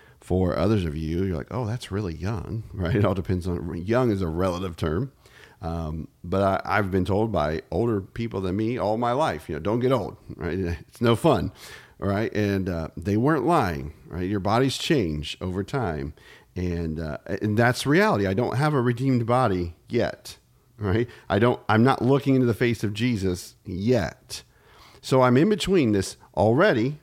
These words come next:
and not yet. And, and that's where we all are. We're in this waiting period, this groaning and travailing.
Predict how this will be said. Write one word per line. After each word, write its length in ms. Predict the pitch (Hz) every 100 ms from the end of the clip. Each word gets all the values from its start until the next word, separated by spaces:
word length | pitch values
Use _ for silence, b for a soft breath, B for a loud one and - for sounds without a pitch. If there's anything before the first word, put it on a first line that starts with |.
| _ _ _ _ _ _ b b b b -
and 240 | 139 135
not 220 | 123 110
yet. 280 | 87 - - _ b b b b b _ _ _ B B B B -
And, 220 | 120 113
and 200 | 117 104
that's 240 | 117 135 151
where 140 | 147
we 120 | 113
all 260 | 113 151 80
are. 140 | 58
We're 100 | 82
in 60 | 107
this 140 | 131
waiting 460 | 107 113 147 135 101
period, 220 | 95 85
this 100 | 92
groaning 440 | 92 117 139 131 110
and 120 | 95
travailing. 500 | 101 104 131 113